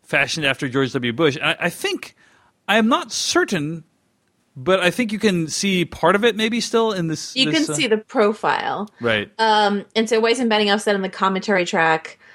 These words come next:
Speaker 2: um, "It's not a choice. It's not a political statement. It's just we had to use what heads we had lying around." Um, <laughs>
Speaker 1: So
Speaker 2: we
Speaker 1: there's a
Speaker 2: love
Speaker 1: shot when they look up at Septa
Speaker 2: Yeah.
Speaker 1: Mordain's head,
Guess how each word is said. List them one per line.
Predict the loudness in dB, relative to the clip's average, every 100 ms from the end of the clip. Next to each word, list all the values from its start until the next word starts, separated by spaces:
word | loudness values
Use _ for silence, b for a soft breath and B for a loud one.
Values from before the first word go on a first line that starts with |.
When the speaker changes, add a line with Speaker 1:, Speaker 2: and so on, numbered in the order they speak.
| B B
Speaker 2:
um, | 0 2 4 2 -2 -6 -8 _ _ -6 -2
"It's | 0 2
not | 2
a | 2
choice. | 0 2 4 2 2
It's | 2
not | 4
a | 4
political | 2 2 2
statement. | 0 0 0 2 2
It's | 2
just | 0 0 -2
we | 0
had | 2 2
to |
use | 0 0 2
what | 2
heads | 2 0 0
we | 0
had | 2 2
lying | 2 2 2
around." | 2 2 2 2 0 -4 B B B B B _
Um, | 2 4 6 6 4
<laughs> | 4 2 2 2 0 0 -2 B B -4
Speaker 1:
So | -2
Speaker 2:
we | 0 2
Speaker 1:
there's | 2
a | 2
Speaker 2:
love | 0
Speaker 1:
shot | 0 2
when | 2
they | 2
look | 2 2 2
up | -2 0
at | -2 -2
Septa | -2 2 2
Speaker 2:
Yeah. | 4 2 2 2
Speaker 1:
Mordain's | 0 2 4 2 0
head, | 0 0 0 -4